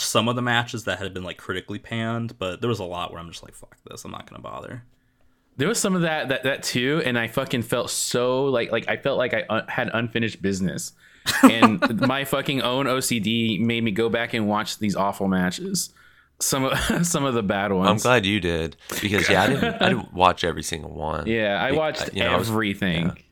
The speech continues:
Speaker 2: I watched every motherfucking match. I did it. I fucking did it. I wanted to have a complete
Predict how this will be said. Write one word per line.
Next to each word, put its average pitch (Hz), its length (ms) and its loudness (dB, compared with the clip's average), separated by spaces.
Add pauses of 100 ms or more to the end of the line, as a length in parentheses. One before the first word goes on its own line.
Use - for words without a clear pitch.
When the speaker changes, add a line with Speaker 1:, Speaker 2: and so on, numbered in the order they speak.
(120)
Speaker 2:
I 123 100 0
watched 135 300 -2
every 127 540 -2 (140)
motherfucking 110 680 0
match. 87 540 0 (580)
I 113 160 0
did 107 240 0
it. 92 240 0
I 113 160 0
fucking 117 440 -2
did 120 140 2
it. 110 60 0
I 98 140 0
wanted 113 320 0
to 110 80 0
have 101 440 0
a 87 100 -6
complete 113 640 -2